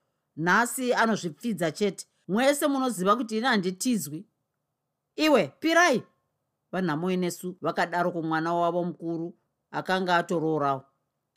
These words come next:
"Enda kumusha kwamunhamo, undoona kuti munhamo ariko here. Kana ariko,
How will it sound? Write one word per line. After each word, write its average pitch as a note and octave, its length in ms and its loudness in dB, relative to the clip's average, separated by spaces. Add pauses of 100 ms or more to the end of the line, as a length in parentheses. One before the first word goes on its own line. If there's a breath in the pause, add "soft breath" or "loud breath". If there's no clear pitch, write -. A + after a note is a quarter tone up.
(340)
"Enda B3+ 360 4
kumusha C#4+ 500 0
kwamunhamo, B3 840 0 (120)
undoona B3 460 2
kuti A3+ 160 -6
munhamo G3+ 360 2
ariko A3 280 4
here. F3 340 0 (360)
Kana A3+ 340 2
ariko, C4 540 0